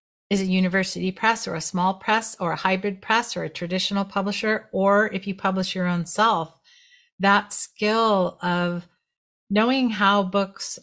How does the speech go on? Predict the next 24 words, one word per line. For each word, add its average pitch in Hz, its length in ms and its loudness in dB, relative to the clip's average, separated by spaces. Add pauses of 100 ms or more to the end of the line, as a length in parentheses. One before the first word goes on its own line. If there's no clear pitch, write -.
are 190 160 0
pressed 196 520 -2
from 185 180 -4
hand 180 320 0
to 175 80 -6
hand 175 680 -4
and 175 300 -4
friend 180 260 0
to 180 80 -8
friend, 175 720 -2
and 185 400 0 (320)
knowing 196 540 4
how 180 760 2 (320)
the 180 800 -2 (280)
universe 196 920 0
works 196 560 0
in 165 160 -4
terms 170 420 -6
of 170 340 -6 (840)
finding 185 300 4
out 185 140 4
about 170 340 -4
books 165 360 -6
and 165 260 -4